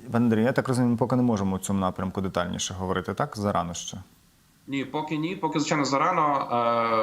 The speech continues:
Speaker 2: Е, тобто ті якісь там інформація, яка йде по аеропорту Ужгород чи щось таке, це, це така інформація, яку зараз зарано обговорювати якимось чином. Але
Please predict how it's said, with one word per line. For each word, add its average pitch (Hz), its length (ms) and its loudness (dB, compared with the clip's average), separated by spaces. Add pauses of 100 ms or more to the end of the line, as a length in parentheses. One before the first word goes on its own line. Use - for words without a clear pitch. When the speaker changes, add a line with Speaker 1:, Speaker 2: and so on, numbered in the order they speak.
(100)
Speaker 2:
Е, 104 80 -2
тобто 123 200 -4
ті 156 220 0
якісь 143 300 0
там 135 220 0
інформація, 139 580 0
яка 123 160 -2
йде 131 180 0
по 127 140 -2
аеропорту 127 360 -2
Ужгород 135 460 0
чи 120 60 -8
щось 123 200 -6
таке, 143 300 -2
це, 117 520 0 (320)
це 135 120 -8
така 127 280 -2
інформація, 135 500 -2
яку 120 120 -8
зараз 120 520 -2
зарано 113 460 0
обговорювати 143 520 -2
якимось 123 300 -4
чином. 117 460 -2
Але 127 520 0